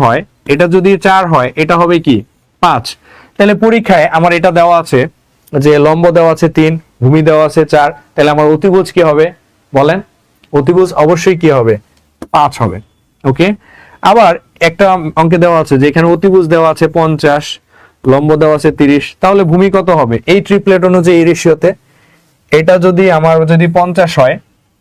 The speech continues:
হুম, এটা যদি তিরিশ হয়, তাহলে এটা কত হবে বলেন? এটা কত হবে? এটা অবশ্যই কি হবে? চল্লিশ হবে।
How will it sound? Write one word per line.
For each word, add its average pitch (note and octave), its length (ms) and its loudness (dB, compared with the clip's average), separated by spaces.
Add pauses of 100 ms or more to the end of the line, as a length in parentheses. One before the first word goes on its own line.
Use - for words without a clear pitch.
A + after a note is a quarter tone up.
(1040)
হুম, C3+ 160 0 (120)
এটা D#3+ 220 2
যদি F#3+ 140 0 (100)
তিরিশ G3+ 220 2
হয়, C3+ 120 0
তাহলে D3 180 2
এটা E3+ 200 0
কত F3 100 -4 (100)
হবে D#3 200 0 (1000)
বলেন? D#3+ 320 2
এটা D#3+ 180 0
কত E3 200 -2
হবে? E3 160 0 (400)
এটা D3 220 0
অবশ্যই E3+ 340 0
কি E3+ 160 0
হবে? G#2+ 160 -4 (600)
চল্লিশ D#3+ 340 0
হবে। G2+ 180 -2